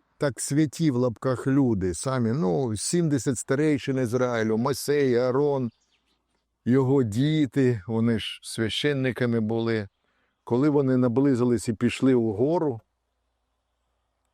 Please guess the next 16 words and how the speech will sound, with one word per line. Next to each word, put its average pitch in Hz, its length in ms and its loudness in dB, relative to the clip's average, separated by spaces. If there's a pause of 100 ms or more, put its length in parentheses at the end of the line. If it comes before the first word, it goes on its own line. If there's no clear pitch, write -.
(280)
для 104 200 0
того, 117 260 0
щоб 104 200 -4
побачити 107 680 -2
з - 60 -8
самим 104 420 -2
Богом, 117 320 0
вони 113 220 2
побачили 117 640 0
Бога 110 420 -2 (2000)
і 110 100 -2
здивувалися, 110 760 0
що 113 200 -2
вони 110 540 0 (600)
зостались 113 680 -2
живі. 101 540 -2